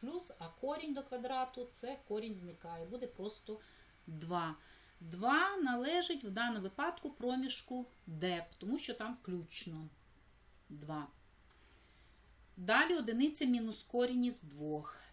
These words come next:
Так як корінь із двох наближене значення — це одна ціла чотири десятих, то тут наближено буде мінус нуль цілих чотири десятих. І це варіант Б.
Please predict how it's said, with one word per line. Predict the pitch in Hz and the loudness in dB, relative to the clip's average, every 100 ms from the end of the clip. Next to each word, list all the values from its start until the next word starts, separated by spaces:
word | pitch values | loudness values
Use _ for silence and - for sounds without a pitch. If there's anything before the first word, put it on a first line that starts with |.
| - | 4
Так | 262 254 - | 4 4 -2
як | 240 - | -6 -4
корінь | 262 240 233 233 | -2 0 0 -4
із | - | -6
двох | 180 175 165 - | -4 -2 -2 -4
наближене | 214 208 214 - 180 | -4 0 -2 0 -4
значення — | 170 196 180 - 175 160 | -4 -4 -4 -4 -6 -6
це | 202 | -6
одна | 180 185 | -4 -6
ціла | - - 175 165 | -4 -4 -4 0
чотири | - - 175 165 | -2 0 -4 -4
десятих, | 165 - 285 330 311 - | -4 -2 -2 -4 -8 -6
то | 196 | -6
тут | - 330 381 - | -2 2 2 0
наближено | 208 180 175 175 170 | -8 -4 -4 -4 -8
буде | 180 180 | -6 -2
мінус | 208 285 330 349 - | 4 4 4 0 -2
нуль | 208 185 | -2 -4
цілих | - 247 277 285 - | -4 -4 -2 -6 -2
чотири | 196 - 220 226 240 - - - - | -4 -2 -6 -4 -6 -10 -20 -18 -4
десятих. | 214 - 165 156 - 165 - - - - - | -2 0 -2 -4 -8 -14 -18 -20 -20 -20 -10
І | 247 349 403 | 0 0 0
це | - 214 269 | -2 0 0
варіант | 226 185 180 208 220 - 160 | 0 -2 0 -2 -4 -8 -14
Б. | 147 165 147 | -6 -6 -6